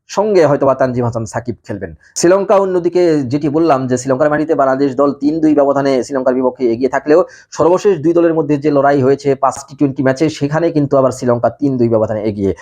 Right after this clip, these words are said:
অর্থাৎ তিনটি জিতেছে শ্রীলঙ্কা, দুটি জিতেছে বাংলাদেশ। আহ, তবে সর্বশেষ যেই ম্যাচটি দুই দলের মধ্যে হয়েছে সেটি হচ্ছে গত বছর বিশ্বকাপে, সেখানে কিন্তু বাংলাদেশ দল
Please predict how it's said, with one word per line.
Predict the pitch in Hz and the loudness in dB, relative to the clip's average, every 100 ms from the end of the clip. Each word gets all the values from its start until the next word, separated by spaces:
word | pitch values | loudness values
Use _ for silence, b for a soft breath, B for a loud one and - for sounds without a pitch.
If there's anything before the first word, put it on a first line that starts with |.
| B | B
অর্থাৎ | 131 139 - | -2 -2 0
তিনটি | 180 175 | -2 0
জিতেছে | 151 151 147 143 | 0 2 2 0
শ্রীলঙ্কা, | 147 151 151 185 180 127 | 0 0 0 0 0 0
দুটি | 123 131 | -4 -4
জিতেছে | 113 117 117 | -4 -6 -4
বাংলাদেশ। | 113 131 131 98 | -2 0 0 -2
আহ, | - B B 120 | -8 B B 0
তবে | 120 147 147 | 2 2 2
সর্বশেষ | 147 151 156 165 143 | 2 0 0 -2 -2
যেই | 147 | -2
ম্যাচটি | 135 135 - | -2 -4 -4
দুই | 131 131 | -6 -2
দলের | 131 127 | 0 0
মধ্যে | 127 123 | -2 -4
হয়েছে | 117 127 131 175 208 B _ - | 0 0 2 0 0 B _ -2
সেটি | 139 135 | 2 4
হচ্ছে | 135 131 - 147 143 | 2 0 2 4 4
গত | 147 | 4
বছর | 196 180 | 2 2
বিশ্বকাপে, | 156 156 156 175 | 0 -2 -2 0
সেখানে | 170 151 147 | 0 -2 0
কিন্তু | 131 127 | -2 0
বাংলাদেশ | 123 117 117 | 0 0 -2
দল | 101 | -2